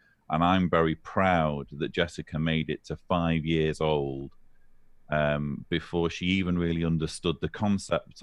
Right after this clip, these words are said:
of religion. And, and I say that there was actually an exception where her,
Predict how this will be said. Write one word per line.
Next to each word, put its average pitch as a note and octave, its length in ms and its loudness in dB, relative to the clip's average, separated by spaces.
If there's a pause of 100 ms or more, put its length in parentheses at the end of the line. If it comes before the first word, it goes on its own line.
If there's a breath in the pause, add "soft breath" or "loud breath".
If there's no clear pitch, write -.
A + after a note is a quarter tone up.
of D2 320 -4
religion. C#2+ 640 -6 (460 soft breath)
And, E2 220 0 (260)
and E2 160 2
I E2+ 100 2
say A2 360 2
that E2 260 -2 (800)
there F2 120 4
was G#2 240 4
actually F#2+ 360 0
an E2+ 80 0
exception D2+ 840 -6
where D2+ 600 -2 (220)
her, D2+ 320 0